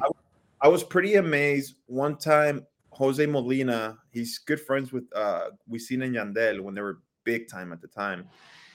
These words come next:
and they took me to a concert there. W-, he took a lot of, uh, a few Latin guys to a concert there,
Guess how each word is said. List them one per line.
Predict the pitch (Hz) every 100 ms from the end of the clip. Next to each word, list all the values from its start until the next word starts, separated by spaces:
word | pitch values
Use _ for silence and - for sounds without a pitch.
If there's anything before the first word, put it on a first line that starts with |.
| -
and | 113
they |
took | 120 160 165
me | 170
to | 151
a | 110
concert | - 113 120 151 -
there. | 151 175
W-, | - 117 123
he | 131
took | 127 165
a | 117
lot | 110 120
of, | 120
uh, | 107 - 110 107 - -
a |
few | 117 131 127 117 -
Latin | 117 123 120
guys | 113 110 110
to | - 107
a |
concert | - 110 120 147 143
there, | 151 175